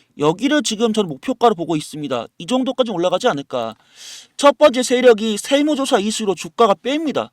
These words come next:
주가가 빼죠. 그리고 주가가 반등을 하는데 이 하락분에 대해서 이 정도, 이 정도 아마 갭을 메꾸러 갈 가능성이 있겠죠. 한 오십 퍼센트, 오십 퍼센트 정도 폭등을 합니다. 그 다음에 주가가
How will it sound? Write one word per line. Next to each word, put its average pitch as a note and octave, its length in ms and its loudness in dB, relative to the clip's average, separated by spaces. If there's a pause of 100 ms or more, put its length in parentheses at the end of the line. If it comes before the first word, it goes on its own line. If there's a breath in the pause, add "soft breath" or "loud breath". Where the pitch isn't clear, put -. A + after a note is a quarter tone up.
(120)
주가가 G3 440 0 (100)
빼죠. C#4+ 360 0 (360 soft breath)
그리고 - 140 -8
주가가 C4 480 4
반등을 G#3 480 -2
하는데 F3 460 2 (300 soft breath)
이 A#3 140 0
하락분에 C4+ 600 4
대해서 F#3 520 4 (640)
이 A3 160 -4
정도, A3+ 540 4 (180)
이 G#3+ 160 -10
정도 B3+ 340 2
아마 G#3+ 180 2
갭을 A#3+ 420 2
메꾸러 G#3+ 400 -2
갈 A#3 160 6
가능성이 G3+ 560 -2
있겠죠. F3 460 -2 (260 soft breath)
한 A3+ 140 0
오십 A#3 360 0
퍼센트, C#4 420 -4
오십 C4 360 -2
퍼센트 C4+ 260 -4
정도 G#3+ 200 2
폭등을 D4+ 440 -2
합니다. F3+ 420 0
그 - 80 -6
다음에 A#3 180 6
주가가 G#3 720 6